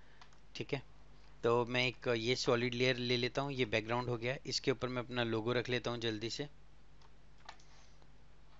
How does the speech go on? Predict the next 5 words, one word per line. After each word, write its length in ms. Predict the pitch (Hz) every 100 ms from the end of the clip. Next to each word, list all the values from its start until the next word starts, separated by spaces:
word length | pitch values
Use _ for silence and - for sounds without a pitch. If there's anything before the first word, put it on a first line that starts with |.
| - - - - - - - - - -
इस, 280 | 131 - -
अ, 220 | 135 117
लोगो 440 | 110 107 107 113 120
के 160 | -
अंदर 340 | 123 117 127